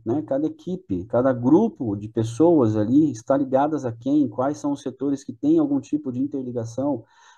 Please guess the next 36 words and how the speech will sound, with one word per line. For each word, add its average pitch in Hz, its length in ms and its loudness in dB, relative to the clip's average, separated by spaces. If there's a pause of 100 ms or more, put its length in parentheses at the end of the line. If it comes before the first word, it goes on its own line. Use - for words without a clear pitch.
quais 139 240 2
os 151 140 -4
setores 143 480 0
que - 80 -14
têm 139 180 -2
mais 139 380 2
de 131 180 -4
um, 131 360 -2
de 110 120 -8
mais 135 240 -2
de 143 80 -4
um 143 80 -2
líder, 127 480 -6 (320)
né, 120 160 -4
e 123 60 -2
por 123 160 -4
que 123 160 -2
isso 156 240 4
acontece, 131 640 -2
ali 123 180 -2
a 147 40 0
gente 143 200 -2
já 143 80 -6
começa 147 720 -6
a 135 140 -6
ter 135 340 -4
essa 123 240 -6
visão 127 300 -2
um 139 60 -2
pouco 131 280 -6
mais 131 600 -2
abrangente 131 880 -2
e 123 80 -8
também 127 400 0
uma 131 160 -2
visão 127 420 -2